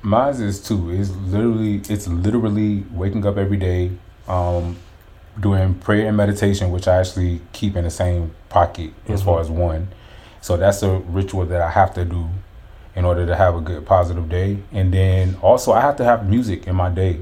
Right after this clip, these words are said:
Speaker 1: It has to be in my day some type of way. If I don't listen to music, my whole day feels like some type of disbalance.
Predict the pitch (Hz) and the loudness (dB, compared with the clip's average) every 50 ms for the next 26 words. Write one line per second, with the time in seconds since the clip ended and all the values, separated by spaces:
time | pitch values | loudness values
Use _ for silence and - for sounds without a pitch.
0 | 90 98 85 104 101 101 - 107 98 98 98 92 90 87 87 85 90 90 90 - | -4 -2 0 0 0 0 0 -2 0 0 0 2 0 0 0 0 -2 -4 -4 -4
1 | - 90 90 - 92 92 92 87 87 90 90 85 80 82 - 98 95 92 87 92 | -4 -4 0 0 0 0 0 0 0 0 -2 -2 -2 0 2 2 2 4 2 0
2 | 92 87 98 101 92 92 - - 92 95 95 92 87 - - 92 85 82 - - | -2 -2 -2 -4 -4 -4 -4 -2 -2 -2 -2 -2 -4 -4 -4 -4 -4 -2 -2 -2
3 | 98 92 90 87 82 80 - 90 87 90 87 - - 85 80 78 - 85 78 78 | -2 -2 -2 -4 -4 -6 -4 -4 -2 -2 -4 -4 -6 -8 -6 -4 -4 -4 -4 -4
4 | - - 87 80 - 87 80 80 85 78 82 80 78 73 78 80 90 101 107 107 | -6 -10 -6 -2 0 -2 -2 -2 -4 -8 -6 -6 -6 -4 -2 -2 0 0 -2 -4
5 | 101 - - | -6 -10 -14